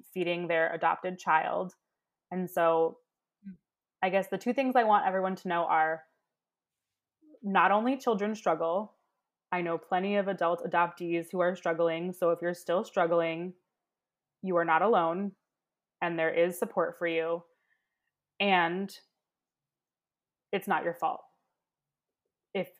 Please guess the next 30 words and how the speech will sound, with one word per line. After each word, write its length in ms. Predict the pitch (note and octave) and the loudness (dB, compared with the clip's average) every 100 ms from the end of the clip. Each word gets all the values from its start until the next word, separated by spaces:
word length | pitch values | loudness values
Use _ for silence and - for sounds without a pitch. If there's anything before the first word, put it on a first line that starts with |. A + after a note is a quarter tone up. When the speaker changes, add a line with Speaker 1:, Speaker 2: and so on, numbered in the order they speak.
| _ _ | _ _
Speaker 1:
your 360 | F#3 F#3 F3+ F3 | -2 2 2 0
relationship 600 | F#3+ F3+ F3+ F3 F#3+ F3+ F#3 | 0 2 2 0 -4 -2 -4
with 160 | E3+ | -6
food 300 | - E3+ E3+ - | -4 -2 -2 -2
is 160 | E3 | -2
really 220 | D#3+ D#3 D#3+ | 0 0 -2
difficult, 560 | E3 E3 - E3 D#3 | -4 -6 -2 0 0
if 140 | E3 F3+ | -2 -2
your 100 | E3+ | 0
relationship 640 | E3+ E3+ E3 F3+ F3 E3+ | 2 2 0 -4 -4 -4
with 100 | E3+ | -2
your 100 | E3+ | 0
body 280 | E3 D#3+ E3 | 2 2 2
is 160 | E3 D#3+ | -2 -2
really 180 | E3 E3 | -2 -2
difficult, 600 | E3+ E3 - E3 D#3+ E3 - _ _ _ _ _ _ _ _ _ | -4 -8 -4 0 0 -2 -8 _ _ _ _ _ _ _ _ _
there 280 | F3+ F3+ F#3 | 0 6 8
are 60 | G#3 | 8
a 60 | |
lot 180 | G3 G3 | 10 8
of 120 | B3 | 6
<laughs> 20 | |
things 420 | B3+ D4 A#3+ C4+ A#3+ | 4 6 6 4 4
that 200 | F#3+ - | 0 4
come 160 | A3 | 4
along 320 | A3 G3 F#3+ A3 | 8 8 8 6
with 140 | A#3 | 0
being 200 | G3+ G3+ | -2 0
adopted 640 | F3+ E3 F3+ A3+ A#3 G#3+ F#3 | 6 6 6 4 2 2 2
that 220 | E3+ | 2